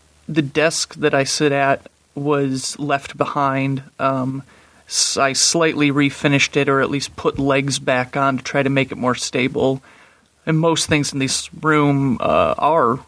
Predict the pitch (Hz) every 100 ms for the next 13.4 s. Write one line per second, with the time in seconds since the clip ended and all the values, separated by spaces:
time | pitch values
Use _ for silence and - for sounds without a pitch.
0 | - 139 143 139 - - 143 - 127 -
1 | - - 131 131 - 165 143 135 127 -
2 | 143 139 - 143 139 - 139 139 - -
3 | - 143 135 127 139 - 92 135 143 -
4 | - - - - _ _ - - 175 160
5 | - - 185 180 185 175 170 170 165 160
6 | 170 170 - - _ _ 160 147 - -
7 | - _ _ _ _ _ - - 160 151
8 | 165 156 147 147 147 - 151 151 143 147
9 | 151 151 147 139 143 139 139 - - 156
10 | 151 147 139 151 143 147 139 135 135 143
11 | 143 139 - 139 131 135 139 139 147 139
12 | - - 151 143 139 143 139 147 139 -
13 | 147 143 139 143